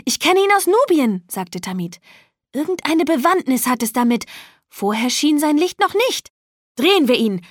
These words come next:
schütteln wir ihn, diesen verdammten leuchtenden Stein“, rief Nekti. Sie nahmen den Stein in die Hände, schüttelten ihn und stellten ihn auf den Kopf.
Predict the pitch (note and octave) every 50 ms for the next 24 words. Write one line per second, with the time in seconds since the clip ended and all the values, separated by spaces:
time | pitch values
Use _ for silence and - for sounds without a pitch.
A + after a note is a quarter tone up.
0 | _ _ - - A4 A4+ G#4+ F4+ C#4 B3 C4 A#3+ - A#3+ A3+ A3+ A#3 C4 B3 C4
1 | - D4 B3 A3+ - E4 E4+ - - D4 D4 F4+ F4+ F#4 - _ D4 D4+ C#4+ B3+
2 | - - G4 F4+ F4 D4+ B3 F#3 _ _ _ - G3 F#3+ F#3 - G3+ F#3+ F#3 _
3 | - F#3 F3+ F3 _ _ _ _ _ _ _ _ _ _ _ _ - A#3+ A#3 A#3
4 | A#3 A#3+ B3 A#3+ A#3 A3 G3+ - - - G#3+ A3 A#3+ B3 B3+ A#3+ G#3 G3 F#3 F#3+
5 | A3 G#3 G#3 G3+ A3 G#3+ G#3+ - - A#3+ G#3+ - G#3+ G3 _ - A3 A3+ - A#3
6 | A3+ A#3+ G#3+ F#3 F3+ - - G#3 G3+ F#3+ - G#3 G3+ G3+ - G#3 F#3+ - A#3 G#3
7 | A3 _ - - F#3+ - - - -